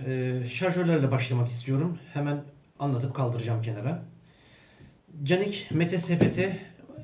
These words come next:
bu benim sağ tarafımda, size göre sol tarafta. Şarjörü burada. On sekiz fişek basılı içinde. On sekiz kapasiteli bir şarjör.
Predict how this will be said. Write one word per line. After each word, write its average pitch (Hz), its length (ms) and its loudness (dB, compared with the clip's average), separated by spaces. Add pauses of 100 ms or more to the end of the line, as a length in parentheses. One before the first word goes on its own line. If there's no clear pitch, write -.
(440)
bu 151 360 -2
benim 151 180 2
sağ 160 240 -2
tarafımda, 156 440 0
size 147 220 0
göre 143 180 2
sol 151 200 -2
tarafta. 147 520 -2 (280)
Şarjörü 131 500 2
burada. 165 400 4 (120)
On 165 160 4
sekiz 143 300 -4
fişek 143 320 -4
basılı 143 280 -2
içinde. 120 500 0 (1040)
On 165 120 6
sekiz 143 260 0
kapasiteli 147 420 0
bir 127 60 4
şarjör. 120 420 2